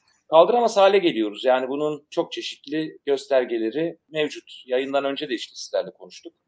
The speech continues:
Galata Kulesi'nin işte önünde kendini yakan birey.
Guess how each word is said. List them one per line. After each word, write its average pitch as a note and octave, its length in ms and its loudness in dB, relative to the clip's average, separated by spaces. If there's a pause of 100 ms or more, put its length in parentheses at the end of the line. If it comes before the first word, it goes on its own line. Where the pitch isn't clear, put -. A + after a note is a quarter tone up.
(280)
Galata C3 280 2
Kulesi'nin C3 600 -4 (240)
işte - 280 -10
önünde A#2 280 -4
kendini A#2+ 360 -2
yakan A#2+ 360 -2 (220)
birey. G#2 360 -2